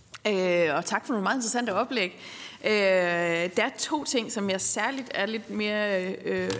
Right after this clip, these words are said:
er lidt nysgerrig på at, at høre lidt mere om. Det ene, det er det her med...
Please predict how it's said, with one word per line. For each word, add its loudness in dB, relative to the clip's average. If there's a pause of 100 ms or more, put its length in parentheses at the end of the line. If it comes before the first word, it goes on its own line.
(160)
er 0
lidt 0
nysgerrig 0
på 4
at, -2
at 2
høre 4
lidt 0
mere 2
om. -2 (380)
Det -2
ene, 4
det 2
er 2
det 2
her 2
med... 2